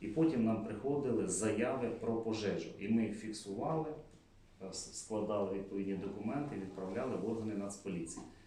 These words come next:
Тому, напевно, така ситуація буде і по Кімбурну, коли туди, можливо, буде нормальний доступ нашої служби, Нацполіції і інших.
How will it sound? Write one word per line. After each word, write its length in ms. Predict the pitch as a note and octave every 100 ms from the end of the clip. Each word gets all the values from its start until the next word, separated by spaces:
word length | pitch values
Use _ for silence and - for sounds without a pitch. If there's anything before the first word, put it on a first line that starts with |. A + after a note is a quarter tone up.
| -
Тому, 320 | G#2+ A#2+ B2 G#2
напевно, 360 | G#2+ A2+ A2+
така 320 | A2 G2+ C3 A#2+
ситуація 680 | A#2 A2 A2 A2+ G#2+ F#2+
буде 200 | G#2+ G2+
і 40 | G2
по 200 | A2+ -
Кімбурну, 480 | A#2+ F#2+ E2+ E2 D#2+ - - -
коли 220 | F#2+ G2
туди, 460 | - F#2+ C3 C#3+ - - -
можливо, 500 | F#2 F#2+ G#2+ A2+ G2+
буде 340 | F2+ F2+ F#2 E2+ E2+
нормальний 480 | F#2+ G2+ G2 F2+ E2+ D#2+
доступ 460 | C3 C3 - - - - - -
нашої 320 | A2+ - A#2
служби, 420 | A2+ A#2 A2+ -
Нацполіції 920 | E3+ A#2 A#2+ - G#2+ G#2+ G#2+ G2 F#2+ - F#2
і 140 | F#2+
інших. 280 | E2+ - -